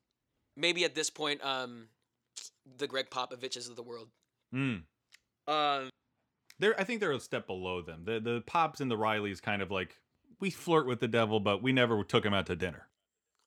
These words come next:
Speaker 1: I don't know. Has, has, has Pat Riley
Speaker 2: Ever killed somebody?
Speaker 1: never
Speaker 2: Maybe.
Speaker 1: He might have. That's my thing.
Speaker 2: <laughs>
Speaker 1: Like, he, like, maybe not directly, but there's definitely been a scene in his life where his wife sees him talking with some close friends, and then they close the door on her.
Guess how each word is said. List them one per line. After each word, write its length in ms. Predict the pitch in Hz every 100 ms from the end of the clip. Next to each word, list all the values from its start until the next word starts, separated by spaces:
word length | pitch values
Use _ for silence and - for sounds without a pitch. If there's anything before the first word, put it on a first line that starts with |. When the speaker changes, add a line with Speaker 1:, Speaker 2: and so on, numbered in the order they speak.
| -
Speaker 1:
I 140 | 523 539
don't 100 | 285
know. 140 | 180
Has, 300 | 180 254 - _ 220
has, 320 | 254 240 -
has 160 | 226 233
Pat 300 | - 440 190
Riley 540 | 214 226 226 226 214 _ _ _ _ _ _ _
Speaker 2:
Ever 180 | 107 107
killed 260 | 98 120 170
somebody? 300 | 175 208 220
Speaker 1:
never 160 | - 95
Speaker 2:
Maybe. 320 | 90 80 78 _ _ -
Speaker 1:
He 160 | 240
might 360 | 226 170 170 175
have. 240 | 127 -
That's 200 | 170 180
my 120 | 214
thing. 380 | 175 196 151 165 175 165 160 -
Speaker 2:
<laughs> 180 | 170 -
Speaker 1:
Like, 240 | 170 196 185
he, 360 | - - 220 208 180
like, 240 | 202 185
maybe 320 | 180 208 262 285
not 260 | 226 180
directly, 680 | 160 147 156 156 190 208 208 _ _ _ _
but 360 | 143 180 165 135
there's 260 | 185 190 -
definitely 300 | 190 208 185
been 160 | 180
a 60 | 170
scene 260 | - 170
in 100 | 175
his 160 | 160 139
life 240 | 147 143
where 120 | 143 135
his 120 | 123
wife 260 | 139 147
sees 320 | - 147 143 143
him 80 | 139
talking 340 | 135 135 143
with 120 | 139
some 120 | - 127
close 260 | - 135
friends, 260 | - 139 135
and 100 | 139
then 80 | 123
they 80 | 117
close 300 | 135 131 127
the 80 |
door 240 | 123 127 131
on 80 | 131
her. 240 | 147